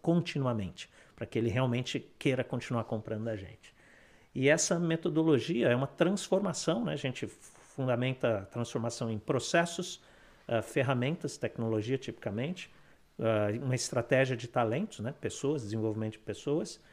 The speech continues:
e cultura organizacional. A gente focou nisso, fez essa transformação e a Embraer se tornou a número um do mundo em cinco anos. E é a número um do mundo até hoje. E, e isso foi a minha conexão principal, que aí eu tive que voltar pra isso. Eu tinha que ir lá falar com o cliente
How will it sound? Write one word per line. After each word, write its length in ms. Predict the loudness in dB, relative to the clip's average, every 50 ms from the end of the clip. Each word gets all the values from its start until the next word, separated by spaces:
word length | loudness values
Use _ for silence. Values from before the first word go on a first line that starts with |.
| -20 -20 -20 -10 -4
e 360 | -2 0 0 0 0 -2 -2
cultura 640 | 0 0 0 0 0 2 6 8 8 8 6 4 0 -8 -10 -6
organizacional. 880 | -4 -2 0 0 0 0 0 -2 -2 -2 0 0 0 0 -2 -4 -6 -12 -16 -20 -20 -20 -20 -6
A 120 | -4 -2 0
gente 260 | 0 0 -2 -4 -8
focou 380 | -4 -2 -2 -2 0 0 0
nisso, 320 | 0 0 0 -2 -2 -6 -8
fez 360 | -4 0 4 4 4 4 4
essa 200 | 2 0 -2 -4
transformação 720 | -4 -4 -4 -4 -2 -2 -2 -2 0 -2 -2 -2 -2 -2
e 40 | 0
a 40 | 0
Embraer 260 | -2 0 0 0 0
se 160 | 0 -4 -6
tornou 480 | -4 0 2 2 4 4 2 2 2 2
a 40 | 2
número 300 | 0 0 0 0 0 0
um 140 | 0 0 0
do 100 | 0 0
mundo 300 | 0 -2 -2 -2 -2 -4
em 80 | -4
cinco 400 | -6 -6 -4 -4 -4 0 0 0
anos. 340 | -2 -2 -4 -10 -14 -16 -18 -20 -20 -16 _
E 100 | 0 2
é 60 | 2 2
a 60 | 2
número 260 | 2 0 0 0 0
um 60 | -2
do 100 | -2 -2
mundo 220 | -2 -2 -2 -2 -2
até 240 | -2 0 2 2
hoje. 360 | 2 2 0 -2 -6 -10 -14 -18 _ -20 -20 -20 -20 -20 -20 -20 _ -6
E, 500 | -2 0 0 2 2 2 2 2 2 0 0
e 180 | 0 4 4 4
isso 260 | 4 4 2 0 0
foi 240 | 2 2 2 4 4
a 60 | 4
minha 220 | 2 0 -2 -4
conexão 500 | -4 -2 -2 -2 -2 -2 -2 -2 -2 -2
principal, 800 | -2 -2 -2 -2 0 -2 -2 -2 -4 -2 0 0 0 2 0 0
que 160 | -2 -2 -2 -2
aí 80 | -2
eu 40 | -2
tive 180 | -2 -4 -6 -4
que 100 | -4 -2
voltar 500 | 2 4 4 4 2 0 -2 -4 -4 -2
pra 120 | -2 -2
isso. 100 | -2 -2
Eu 40 | -2
tinha 180 | -4 -6 -8 -6
que 100 | -4 0
ir 40 | 2
lá 240 | 2 4 2 2
falar 320 | 0 0 0 0 0 0 0
com 120 | -2 -4
o 40 | -4
cliente 520 | -2 -4 -4 -2 -2 -4 -6 -8 -10 -16